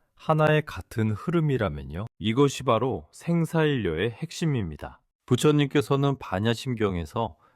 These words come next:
불생불멸이라 하셨습니다. 나지도 않고 죽지도 않는다. 처음 이 말씀을 들으면 이해가 되지 않습니다. 내가 분명히 태어났는데 태어나지 않았다니,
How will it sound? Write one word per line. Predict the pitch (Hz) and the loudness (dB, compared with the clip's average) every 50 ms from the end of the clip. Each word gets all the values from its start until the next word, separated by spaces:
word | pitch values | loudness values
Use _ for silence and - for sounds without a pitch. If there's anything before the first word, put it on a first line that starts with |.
| _ _ - | _ _ -10
불생불멸이라 | - - 113 113 110 - 135 131 131 120 - - 117 110 113 117 113 107 107 90 - 82 85 | -4 0 0 0 2 2 2 2 2 0 -2 -2 0 2 2 4 4 2 2 0 -2 -2 -4
하셨습니다. | 98 104 - 120 107 - - 85 78 73 73 - 67 64 - - | -4 -4 -6 -10 -10 -12 -12 -14 -12 -12 -14 -16 -18 -20 -16 -8
나지도 | 82 82 80 90 98 - - 131 127 - 131 117 | -2 0 0 0 0 0 -2 -2 2 4 6 6
않고 | 104 87 80 - - - 113 139 151 _ _ _ | 6 4 0 -4 -4 -2 -2 -2 -2 _ _ _
죽지도 | - - 104 95 - - - 90 85 - 90 101 | -14 -12 -12 -12 -12 -10 -10 -8 -4 0 0 0
않는다. | 101 101 98 98 92 90 - - - _ | 2 0 0 -2 -4 -4 -6 -10 -10 _
처음 | - - - 175 175 175 170 147 | -6 0 2 4 4 4 4 2
이 | 113 110 120 | 0 0 0
말씀을 | 120 104 87 85 90 - - 120 123 120 117 110 | 0 0 0 0 -2 -4 -4 -4 -2 -2 -2 -2
들으면 | - 90 85 80 78 92 113 117 104 78 69 - | -4 -6 -6 -4 -6 -4 -4 -4 -6 -8 -12 -12
이해가 | - 80 92 107 113 117 113 123 120 110 | -8 -2 2 4 4 4 4 4 2 0
되지 | 107 107 101 90 - 104 | 0 -2 -4 -2 0 -2
않습니다. | 98 90 - - - 76 71 - - 69 - _ | -2 -2 -4 -10 -14 -14 -12 -12 -12 -12 -10 _
내가 | - 104 113 110 139 | 0 2 4 4 4
분명히 | 135 - - 127 135 139 143 139 139 143 131 - | 2 2 0 0 2 4 4 4 4 2 0 -2
태어났는데 | - - 170 175 170 165 160 151 135 117 110 95 87 80 104 107 95 80 80 - - | -4 -2 0 2 2 2 2 2 2 2 0 -2 -2 0 0 0 0 -2 -4 -10 -18
태어나지 | - - - 165 160 160 151 143 131 117 - 123 | -14 -6 -2 0 0 2 2 0 0 0 0 -2
않았다니, | 104 90 90 101 - - - 92 76 73 73 - | -2 0 -2 -2 -4 -4 -6 -6 -6 -8 -14 -18